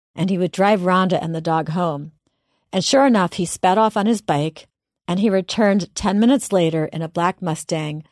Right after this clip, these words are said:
with a bed of towels in the trunk. They put the dog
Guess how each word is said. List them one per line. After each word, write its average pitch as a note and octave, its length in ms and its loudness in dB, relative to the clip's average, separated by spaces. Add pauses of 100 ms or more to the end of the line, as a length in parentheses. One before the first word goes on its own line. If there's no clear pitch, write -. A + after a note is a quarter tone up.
(500)
with E3+ 140 -2
a E3 60 -2
bed F#3 200 2
of F3+ 120 0
towels F3+ 500 -2
in D3+ 120 -8
the D3 60 -10
trunk. - 520 -8 (640)
They F#3 100 -4
put G#3 260 -4
the D#4 80 0
dog G#3+ 460 2